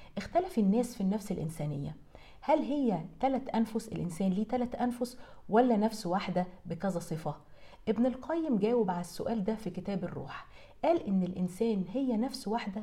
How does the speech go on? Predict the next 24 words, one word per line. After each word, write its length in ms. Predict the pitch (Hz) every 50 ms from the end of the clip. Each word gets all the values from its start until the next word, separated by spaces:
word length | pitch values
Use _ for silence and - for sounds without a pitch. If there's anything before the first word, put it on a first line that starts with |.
| 196
بتلات 380 | 190 180 175 214 226 214 190 202
صفات: 460 | - - 156 - - 69 - - - - - - - - - - - 190
النفس 340 | 196 196 214 226 - -
الأمارة 580 | - - 175 175 - 180 180 180 185 208 214 190
بالسوء، 380 | 160 160 - - - 240 240 - - - - - - - - - -
والنفس 480 | - 170 180 190 208 214 202 - - - -
اللوامة، 640 | 190 180 180 175 180 180 190 214 226 226 220 220 220 226 - - - - - -
والنفس 500 | 170 180 180 180 185 196 190 - - - -
المطمئنة، 760 | 190 180 175 165 165 160 - 165 160 - 160 151 151 147 160 - - - - - - - - - -
والتلاتة 480 | 208 226 - - 269 294 349 349 - 214
ذكروا 340 | 190 233 226 - 180 165
في 80 | 160 -
القرآن، 500 | 156 156 - 170 165 - - 147 151 156
وربنا 420 | 165 180 185 190 185 190 233 247
سبحانه 440 | 240 - 202 - - 190 185 208 220
وتعالى 340 | 214 196 196 190 208 220 214
أقسم 500 | 208 - 294 302 311 - - 175 165 151
بالنفس 420 | 151 170 170 165 165 165 - -
اللوامة. 500 | - 151 151 151 147 151 147 143 147 143 147 - - - - - - - - - - - - -
النفس 320 | 208 247 330 311 - -
الأمارة 580 | 294 - - 196 190 202 226 247 254 254 240 226 202
هي 380 | 190 196 196 202 202 196 196 - 190
النفس 360 | 185 190 226 254 - - -
المذمومة 640 | - 185 180 180 175 165 180 196 196 180 156 156